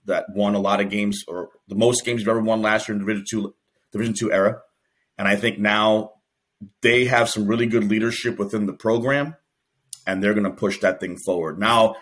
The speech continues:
it's finally out of my hands. It's finally on their, on their hands.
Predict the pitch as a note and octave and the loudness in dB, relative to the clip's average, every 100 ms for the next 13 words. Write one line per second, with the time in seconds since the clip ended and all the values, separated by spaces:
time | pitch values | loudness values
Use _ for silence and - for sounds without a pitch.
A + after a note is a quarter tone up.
0 | - G#2+ - - - A#2+ C3+ C3 B2 A2 | -8 -4 -4 -6 0 2 4 2 0 -2
1 | G2 G2 - A2 G#2+ G2+ G2+ G2+ G2+ G2+ | -2 -6 -2 0 0 0 0 0 -2 -2
2 | F#2 F#2 F2 - - G#2 G#2 G#2 - G2+ | -4 -6 -10 -8 -4 -2 0 -2 -2 -4
3 | G2 F#2+ G2 F#2+ - F#2 F#2 F2+ F2 D#2 | -2 0 0 0 -4 -8 -6 -6 -8 -14